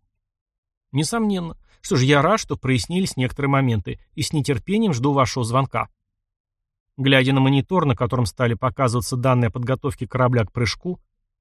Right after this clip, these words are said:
Дастин не стал ждать конца моего разговора и приступил ко всему сам. Я прикидывал места, где можно было бы достать аппаратуру для ментосканирования.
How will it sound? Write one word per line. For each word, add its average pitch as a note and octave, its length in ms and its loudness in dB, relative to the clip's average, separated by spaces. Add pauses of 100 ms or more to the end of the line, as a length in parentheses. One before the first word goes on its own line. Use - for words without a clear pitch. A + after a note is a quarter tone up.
(140)
Дастин G3 340 0
не G#3 80 2
стал C3 260 0
ждать A2 240 0
конца B2+ 360 0
моего A#2+ 180 4
разговора C3 480 2
и - 20 -10
приступил - 480 -6
ко - 120 -8
всему B2+ 260 -2
сам. A2+ 340 -4 (400)
Я G#3 120 -2
прикидывал G#3+ 420 0
места, F#3+ 380 0
где C#3+ 180 0
можно C#3+ 300 0
было C3+ 180 2
бы C3 100 0
достать C3+ 460 -2
аппаратуру C3+ 540 -2
для B2 160 0
ментосканирования. B2 960 -2